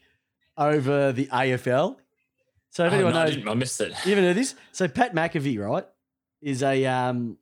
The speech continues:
Speaker 1: I think he was an old, a punter in the A F L, uh, an ex-punter in the N F L.
Speaker 2: Mm-hmm.
Speaker 1: And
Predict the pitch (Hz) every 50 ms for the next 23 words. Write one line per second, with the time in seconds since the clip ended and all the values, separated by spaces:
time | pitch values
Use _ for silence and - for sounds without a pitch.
0 | _ _ 120 127 131 123 120 123 127 123 120 120 117 117 113 104 95 - _ 104
1 | 98 - - 131 123 117 - 113 113 110 110 110 107 104 104 95 - 107 110 151
2 | 190 - - 107 110 107 107 - - _ _ - 120 113 110 110 107 - - _
3 | - 113 110 104 - 104 104 104 104 101 101 101 101 101 98 98 - 127 131 135
4 | 117 107 - 104 73 76 - _ _ _ _ _ _ _ - - - - - -
5 | 139 135 135 135 135 131 131 135 131 131 127 120 113 110 -